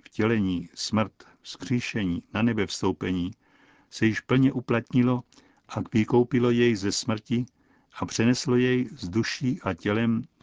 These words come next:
do království nesmrtelného života. Kvůli tomu je pro nás Panna Maria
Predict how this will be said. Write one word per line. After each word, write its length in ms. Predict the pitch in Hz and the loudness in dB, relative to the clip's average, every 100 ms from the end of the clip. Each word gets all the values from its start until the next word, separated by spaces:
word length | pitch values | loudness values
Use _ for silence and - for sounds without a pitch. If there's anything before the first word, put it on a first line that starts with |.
| - | -12
do 120 | 104 92 | -6 -4
království 580 | 104 110 110 - - | 0 0 0 -6 -4
nesmrtelného 680 | 107 95 - 95 95 95 95 | -2 -2 -4 -2 -2 0 -2
života. 440 | 92 92 87 - 78 _ _ _ _ _ _ _ | -2 -2 -4 -6 -14 _ _ _ _ _ _ _
Kvůli 300 | - 139 127 | 2 4 4
tomu 260 | - 117 117 | 2 4 4
je 120 | 104 | 2
pro 180 | 107 104 | -2 0
nás 280 | 104 107 | 0 0
Panna 240 | - 95 90 | -2 -4 -2
Maria 480 | 95 98 101 104 | -2 -2 -2 -4